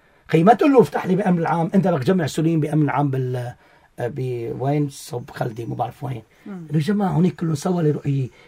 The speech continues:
Speaker 1: يقدموا طلبات ويسجلوا أسماء. طيب، طيب، ليش عم تعملوا هيك؟ خلي يكون في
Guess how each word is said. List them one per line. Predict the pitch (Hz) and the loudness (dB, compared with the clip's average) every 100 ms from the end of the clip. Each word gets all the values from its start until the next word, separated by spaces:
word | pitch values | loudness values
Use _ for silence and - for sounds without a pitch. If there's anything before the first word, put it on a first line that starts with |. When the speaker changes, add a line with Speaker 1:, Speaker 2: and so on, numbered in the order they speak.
| - | -10
Speaker 1:
يقدموا | 151 180 156 156 | -2 0 0 0
طلبات | 151 147 156 165 | 2 2 0 -2
ويسجلوا | 139 160 - 143 | -4 -4 -4 -8
أسماء. | 135 - 160 156 135 _ - | -10 -4 -4 -4 -12 _ -10
طيب، | 147 160 - _ _ _ _ _ _ _ _ _ | -8 -10 -16 _ _ _ _ _ _ _ _ _
طيب، | 156 180 190 | -8 0 4
ليش | 233 | 4
عم | 220 | 4
تعملوا | 160 190 160 135 | 2 2 2 -2
هيك؟ | 139 107 - _ _ _ _ _ _ _ _ _ _ _ _ _ _ - | -6 -8 -20 _ _ _ _ _ _ _ _ _ _ _ _ _ _ 0
خلي | 180 196 | 2 2
يكون | 165 - 165 190 151 | -2 -2 2 4 2
في | - - 127 117 | -2 -10 -8 -8